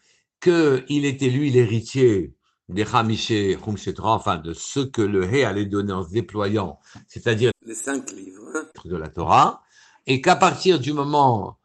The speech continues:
où les lettres de la Torah nous donnent des mots et des tfilotes à prononcer,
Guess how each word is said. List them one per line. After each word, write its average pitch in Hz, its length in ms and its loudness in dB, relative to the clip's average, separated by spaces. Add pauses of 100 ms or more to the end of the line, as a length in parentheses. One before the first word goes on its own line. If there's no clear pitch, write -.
(240)
où 127 180 0
les 135 120 4
lettres 147 200 2
de 139 80 2
la 135 120 4
Torah 135 320 2
nous 120 140 0
donnent 117 360 0
des 110 180 2
mots 113 480 0 (240)
et 113 80 -4
des 107 120 0
tfilotes 127 480 -2
à 107 60 -2
prononcer, 113 880 0